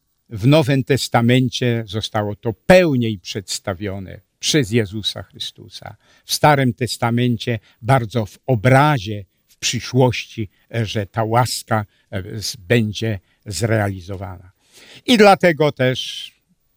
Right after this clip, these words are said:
cóż nam pozostaje innego? Podziękować Bogu, podziękować Jezusowi Chrystusowi, który już w Starym Testamencie to objawił, a następnie przyszedł na ziemię,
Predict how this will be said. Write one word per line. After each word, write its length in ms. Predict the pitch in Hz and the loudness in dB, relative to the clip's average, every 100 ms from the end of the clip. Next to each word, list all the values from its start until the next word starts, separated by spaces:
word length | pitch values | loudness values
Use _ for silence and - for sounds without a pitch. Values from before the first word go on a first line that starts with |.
| _ _ - | _ _ 2
cóż 220 | 233 - | 2 4
nam 200 | 202 190 | 2 4
pozostaje 640 | 185 160 170 - 175 165 156 | 2 2 0 2 4 6 4
innego? 680 | - 147 135 135 123 120 - _ _ | 2 2 4 2 0 -4 -6 _ _
Podziękować 880 | 151 127 135 - 190 160 170 - 113 | 0 4 0 4 4 4 0 0 -12
Bogu, 420 | 95 151 110 104 - | 0 0 0 -10 -2
podziękować 1040 | 143 120 120 - 180 143 156 - - - _ _ _ - | -2 2 -2 4 2 4 0 0 -14 -16 _ _ _ -6
Jezusowi 680 | 110 135 143 - 147 117 113 | 2 4 2 0 0 0 -6
Chrystusowi, 800 | - - - 107 120 101 98 92 _ _ _ _ | -4 -8 -8 -8 -6 -8 -10 -20 _ _ _ _
który 260 | 208 190 | 4 6
już 140 | 190 - | 4 2
w 40 | |
Starym 400 | - 233 226 214 | 6 6 6 2
Testamencie 720 | 214 196 - 196 196 185 185 | 2 0 2 2 2 2 0
to 160 | - 170 | 2 2
objawił, 580 | 156 151 156 131 147 123 _ _ _ _ _ _ | 4 4 4 2 -6 -6 _ _ _ _ _ _
a 100 | 120 | 0
następnie 680 | 120 117 - 143 120 117 107 | 2 0 0 0 0 -4 -4
przyszedł 600 | - 208 190 175 139 131 | 0 0 2 0 0 -2
na 120 | 123 | 0
ziemię, 420 | 135 139 127 | 0 2 2